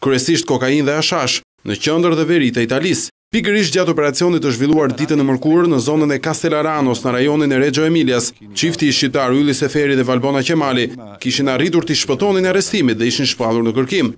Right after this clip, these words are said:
Në momentin e ndalimit, në bagazhin e mjetit të çiftit shqiptar u gjetën gjashtëdhjetë mijë euro, ndërsa zbulimi i tyre u bë nëpërmjet gjurmimit të telefonave.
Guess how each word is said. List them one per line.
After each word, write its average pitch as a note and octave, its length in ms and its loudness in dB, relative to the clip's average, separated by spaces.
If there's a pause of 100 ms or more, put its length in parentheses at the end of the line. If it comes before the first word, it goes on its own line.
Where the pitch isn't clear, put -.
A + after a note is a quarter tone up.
(180)
Në G#2+ 100 -2
momentin C#3 380 0
e C3+ 80 2
ndalimit, D#3+ 420 2
në D#3 140 0
bagazhin C#3 400 0
e C#3+ 40 0
mjetit D#3+ 300 0
të D3 160 -2
çiftit D#3+ 240 -2
shqiptar E3+ 400 0
u E3 80 4
gjetën D3+ 400 0
gjashtëdhjetë D#3+ 480 -2
mijë E3+ 160 2
euro, B2+ 220 2 (340)
ndërsa C#3 460 0
zbulimi E3+ 340 0
i - 80 -6
tyre E3+ 160 2
u E3+ 80 2
bë D#3+ 160 0
nëpërmjet D#3 400 0
gjurmimit D3+ 400 2
të B2 80 -4
telefonave. B2+ 600 0